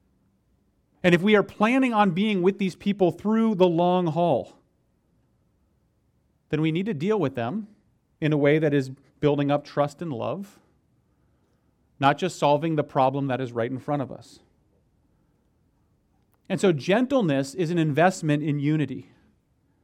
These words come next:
allowing the long-term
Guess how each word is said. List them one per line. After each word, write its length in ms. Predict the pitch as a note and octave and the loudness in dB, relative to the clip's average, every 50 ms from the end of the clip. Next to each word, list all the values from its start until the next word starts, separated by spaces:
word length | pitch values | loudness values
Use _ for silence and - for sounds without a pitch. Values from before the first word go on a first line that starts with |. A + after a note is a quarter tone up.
| _ _ _ _ _ _ _ _ _ _ _ _ _ _ - - | _ _ _ _ _ _ _ _ _ _ _ _ _ _ 0 2
allowing 340 | D3 D#3 E3+ F#3 G3 G3 | 4 6 6 4 4 4
the 160 | F3+ F3+ E3 E3 - - | 4 2 2 2 -4 -6
long-term 920 | E3 D3+ E3 F3 F#3+ G#3 G#3+ A3+ A3 G3 G3+ - G#3 G#3 G3+ G3 F#3+ F#3 | 0 2 4 6 6 6 4 4 0 -2 0 0 2 4 4 4 4 2